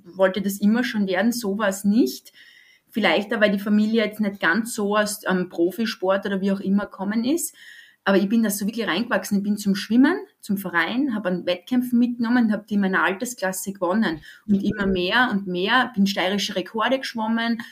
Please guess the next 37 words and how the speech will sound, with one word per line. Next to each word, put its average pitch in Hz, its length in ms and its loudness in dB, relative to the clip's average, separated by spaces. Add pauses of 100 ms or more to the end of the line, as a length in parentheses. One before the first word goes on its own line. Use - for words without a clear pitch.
(160)
und 190 200 -4
das 226 320 0
und 196 100 -2
das. 226 160 -2
Auf 202 80 -8
einmal 196 220 2
war 185 80 2
ich 190 100 -4
vierzehn, 269 640 2
dann 202 160 2
die 202 60 2
Entscheidung, 196 540 0
ich 202 160 -2
geh 185 100 -4
in 180 40 0
den 180 60 -4
Sportpark, 262 720 0
Jugendeuropameisterschaft. 247 1200 0 (280)
Also 202 220 2
ich - 60 -2
bin 220 160 4
da 247 120 4
wirklich 240 300 -2
so 220 80 -4
reingewachsen, 196 800 -2
dann 214 160 2
Matura, 233 680 2 (340)
„Oh, 226 400 4 (260)
ich 196 160 -4
möchte 202 260 2
weiter 196 320 2
schwimmen“, 196 380 2
da 196 80 -2
gibt's 202 220 -6
das 208 140 -6
österreichische 196 680 -2
Bundesheer, 262 680 4